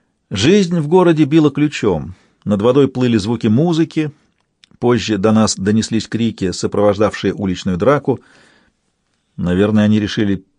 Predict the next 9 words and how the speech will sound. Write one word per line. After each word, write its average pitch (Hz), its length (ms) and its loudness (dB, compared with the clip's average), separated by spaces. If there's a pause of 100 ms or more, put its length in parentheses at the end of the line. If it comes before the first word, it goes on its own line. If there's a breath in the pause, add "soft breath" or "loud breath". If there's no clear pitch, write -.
(160)
переночевать 101 580 0
на 104 100 0
берегу", — 107 480 -2 (520)
сказал 87 360 -4
я 82 120 -4
Перу, 151 320 0
и - 140 -6
он 113 160 0
кивнул, 139 540 -2